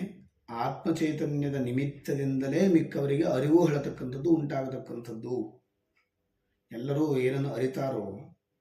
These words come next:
ಅಂತಹ ಅರಿಯುವ ಶಕ್ತಿ ಆತ್ಮನಿಂದಲೇ ಬರತಕ್ಕಂಥದ್ದು. ನೀರಿಗೆ ಸುಡುವಂತಹ ಶಕ್ತಿ ಇಲ್ಲ, ಆದರೂ ನೀರು ಸುಡತ್ತೆ.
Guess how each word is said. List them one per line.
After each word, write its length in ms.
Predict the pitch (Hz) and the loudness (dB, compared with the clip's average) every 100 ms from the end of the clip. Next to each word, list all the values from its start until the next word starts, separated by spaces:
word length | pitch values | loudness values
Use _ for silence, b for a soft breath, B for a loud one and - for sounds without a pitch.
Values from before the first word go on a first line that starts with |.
| _ _ _ _ _ - | _ _ _ _ _ -8
ಅಂತಹ 340 | 147 151 147 156 147 | -6 -2 0 0 2
ಅರಿಯುವ 340 | 135 160 165 | 8 10 10
ಶಕ್ತಿ 460 | 170 165 - - 127 127 | 6 2 -2 -4 -6 -4
ಆತ್ಮನಿಂದಲೇ 720 | - 123 - 165 160 151 143 190 240 - - _ | -4 -4 0 6 6 6 2 2 0 -6 -16 _
ಬರತಕ್ಕಂಥದ್ದು. 800 | 123 120 117 - 95 90 87 - _ _ _ _ _ _ _ _ _ _ _ _ _ _ _ _ _ _ _ _ | -10 -8 -10 -12 -16 -18 -20 -20 _ _ _ _ _ _ _ _ _ _ _ _ _ _ _ _ _ _ _ _
ನೀರಿಗೆ 520 | 127 147 180 190 196 131 127 139 - - _ - | 4 8 8 8 8 6 2 -2 -8 -18 _ -12
ಸುಡುವಂತಹ 640 | 143 156 165 165 151 147 151 156 | -2 4 8 8 6 2 2 0
ಶಕ್ತಿ 360 | 147 139 - 131 | -2 -6 -6 -4
ಇಲ್ಲ, 200 | 110 104 - _ _ _ _ _ _ _ _ _ _ _ _ _ _ _ _ _ _ _ _ _ _ _ _ | -4 -6 -12 _ _ _ _ _ _ _ _ _ _ _ _ _ _ _ _ _ _ _ _ _ _ _ _
ಆದರೂ 300 | 165 175 202 214 | 0 4 8 10
ನೀರು 240 | 185 170 | 10 8
ಸುಡತ್ತೆ. 460 | 160 143 135 - | 4 2 0 -4